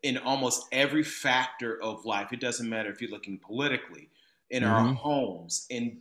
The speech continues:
Speaker 1: businesses. This is something that is integrating every facet of life. You know, I, I almost think about, if you remember in, in Southern Florida, the, the apartment complex that crumbled
Speaker 2: Mm-hmm.
Speaker 1: because of the
Speaker 2: Yeah.
Speaker 1: inte-, the lack of integrity of the building and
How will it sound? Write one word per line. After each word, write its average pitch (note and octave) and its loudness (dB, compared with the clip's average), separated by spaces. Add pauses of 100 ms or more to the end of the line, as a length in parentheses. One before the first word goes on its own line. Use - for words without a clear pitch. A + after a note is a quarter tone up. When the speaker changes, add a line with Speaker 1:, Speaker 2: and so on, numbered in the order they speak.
Speaker 1:
businesses. C3 2 (320)
This E3+ 4
is G3 4
something D3 2
that A2+ 0
is - -2
integrating B2 -2 (120)
every C3+ 2
facet B2 0
of A2 -4
life. G#2 -4 (300)
You B2+ -6
know, A#2+ 2
I, A#2 2
I B2+ 0 (140)
almost D3+ 2
think D#3+ 0
about, C#3 0 (520)
if C3 -8
you C#3 0
remember C#3+ 0
in, B2 0
in A#2 -4
Southern C#3 2
Florida, B2+ -6
the, G2+ -6
the G#2+ -8
apartment A#2+ -6
complex G#2 -8
that A2 -2
crumbled A#2 -2
Speaker 2:
Mm-hmm. G2 0
Speaker 1:
because A2 -4
of A2+ -8
the B2 0
Speaker 2:
Yeah. A2 8
Speaker 1:
inte-, A#2+ 0
the A#2 -8
lack C3 4
of C3+ 0
integrity B2+ 0
of B2 -4
the A#2+ -6
building A#2 -4
and G2+ -14